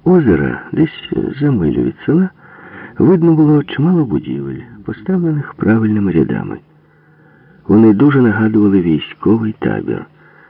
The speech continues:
От чорт забирай. Шаферові довелося зробити неабияке зусилля, щоб відвести погляд від краєвиду, і Сміт побачив в його очах захват.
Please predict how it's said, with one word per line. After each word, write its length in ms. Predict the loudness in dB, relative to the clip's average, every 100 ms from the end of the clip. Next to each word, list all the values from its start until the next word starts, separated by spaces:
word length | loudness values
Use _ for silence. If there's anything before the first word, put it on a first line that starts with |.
| _ _ _ _ _ _ _ _ -12
От 360 | -10 -10 -12 -12 -10 -8
чорт 240 | -4 -6 -8 -4
забирай. 580 | -4 -2 -2 -2 -6 -12 -18 _ _ _ _ _ _ -4
Шаферові 560 | -2 -2 -2 0 -2 -4 -10 -20 -20 -20 -20
довелося 500 | -2 2 4 2 0
зробити 400 | 0 2 2 2
неабияке 760 | 0 0 -2 -4 -4 -4 -4 -8
зусилля, 460 | -10 -10 -8 -8 -10 -16 -20 -20 -20
щоб 300 | -10 -6 -2
відвести 580 | 0 2 0 -2 -2 -2 -2
погляд 500 | 0 0 0 -6 -6
від 160 | -4 -6
краєвиду, 680 | -6 -2 0 2 2 0 -4 _ _ _ _ _ _ _ _ _ _ -4
і 100 | -4
Сміт 380 | -2 -2 -2 -2
побачив 680 | -4 -2 -2 -2 -2 -2
в 60 | -2
його 240 | -4 -2
очах 500 | -4 -4 -4 -4 -4
захват. 400 | -8 -8 -10 -12